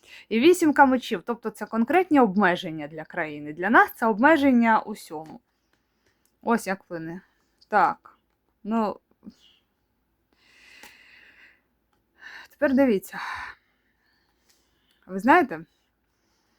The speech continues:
скажу чесно, із того, що я бачу, із тої, з тієї інформації, яку я маю особисто,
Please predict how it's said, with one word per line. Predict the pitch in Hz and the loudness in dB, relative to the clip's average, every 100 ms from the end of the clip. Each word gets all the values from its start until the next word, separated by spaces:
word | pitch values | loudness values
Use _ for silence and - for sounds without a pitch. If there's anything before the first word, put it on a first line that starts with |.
| _ _ _ _ | _ _ _ _
скажу | - 190 285 | -6 -4 -4
чесно, | 226 180 - - _ _ _ _ _ _ _ _ _ _ _ _ _ _ _ _ _ _ _ _ _ _ _ _ _ - _ _ | -4 -6 -8 -20 _ _ _ _ _ _ _ _ _ _ _ _ _ _ _ _ _ _ _ _ _ _ _ _ _ -20 _ _
із | - 233 | -14 -4
того, | 349 359 | 2 2
що | - 302 | 2 2
я | 269 | 2
бачу, | 254 359 - 240 | 4 2 0 -10
із | 233 - | -12 -10
тої, | 277 262 | -4 -4
з | 247 | -4
тієї | 311 294 | -2 -2
інформації, | 247 277 262 254 220 226 202 | 0 2 4 2 0 -6 -4
яку | 214 262 | -4 -4
я | 220 226 202 | 0 4 4
маю | 175 170 160 185 262 - _ _ | 2 -4 -4 -4 -8 -12 _ _
особисто, | - 165 277 196 165 - 185 | -14 -2 -2 0 -6 -12 -18